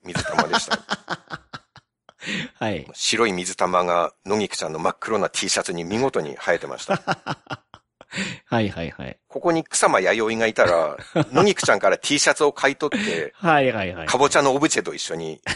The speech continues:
Speaker 1: 水玉アートとしてギャラリーに展示するんじゃないかと思うぐらい、
Speaker 2: あー、なるほど。
Speaker 1: 芸術的な水玉模様でしたね。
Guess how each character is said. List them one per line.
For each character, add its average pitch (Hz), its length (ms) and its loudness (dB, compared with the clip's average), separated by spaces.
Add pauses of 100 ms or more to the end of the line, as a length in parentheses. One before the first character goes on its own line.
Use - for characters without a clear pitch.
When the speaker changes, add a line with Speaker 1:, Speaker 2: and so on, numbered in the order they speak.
(100)
Speaker 1:
水 95 180 -10
玉 120 300 6
ア 127 60 6
ー - 20 2
ト 101 120 -12
と 90 120 -12
し - 100 -8
て - 120 -14
ギ - 120 -6
ャ 110 60 2
ラ 110 80 2
リ 85 100 -4
ー 76 40 -10
に 73 80 -14
展 120 200 -2
示 120 80 -2
す 139 120 -2
る 120 60 0
ん - 20 -4
じ 95 80 -2
ゃ 80 40 2
な 80 100 0
い - 60 -6
か - 120 -10
と - 80 -4
思 151 100 4
う 139 40 4
ぐ 135 40 4
ら 131 40 4
い、 123 40 2
Speaker 2:
あ 120 40 0
ー、 - 20 -2
な 123 100 0
る 117 60 -2
ほ 113 60 -6
ど。 104 180 -10 (100)
Speaker 1:
芸 98 180 2
術 - 220 -6
的 - 180 -2
な 87 80 0
水 92 240 -4
玉 87 300 0
模 85 140 -2
様 69 140 -8
で - 120 -16
し - 80 -10
た - 80 -18
ね。 60 160 -20